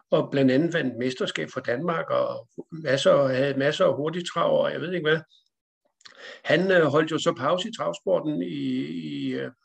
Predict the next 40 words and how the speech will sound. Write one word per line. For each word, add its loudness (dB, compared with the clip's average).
i -10
en -8
del -2
år, -2
og 0
ville 0
så -6
tilbage -2
igen. -6
Der -12
krævede -4
man, -4
at -8
han -8
skulle -4
op 0
til, -6
til -4
en 0
ny -4
licensprøve, -4
og, -20
og -2
det -2
ville, 0
øh, -2
Biver 0
så 2
ikke, -2
øh, 0
og -4
så -4
kom 0
han 0
ikke -2
tilbage. 0
Og, -4
og 4
jeg 6
mener, 4